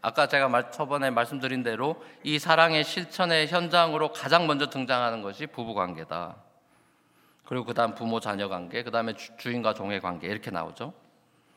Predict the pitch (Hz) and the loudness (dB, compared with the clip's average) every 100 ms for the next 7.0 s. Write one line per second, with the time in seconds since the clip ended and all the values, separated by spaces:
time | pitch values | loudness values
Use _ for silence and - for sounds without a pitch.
0 | _ _ _ - 139 160 185 190 - 127 | _ _ _ -8 2 4 4 0 2 4
1 | 139 202 214 202 185 180 175 156 170 160 | 6 6 6 6 6 2 0 -2 -2 -2
2 | - 180 175 170 156 175 170 - - - | -2 -4 0 0 4 6 4 0 -8 -8
3 | 135 139 - 190 175 165 160 160 160 156 | -4 -4 0 4 4 4 4 6 6 2
4 | 127 131 127 - 147 143 127 123 151 196 | 2 0 -2 -2 2 4 2 -2 -2 -4
5 | - - - _ _ _ _ - - 123 | -8 -20 -20 _ _ _ _ -14 -4 2
6 | 160 170 156 113 110 117 127 135 160 175 | 2 2 0 -2 -2 0 0 0 -2 -6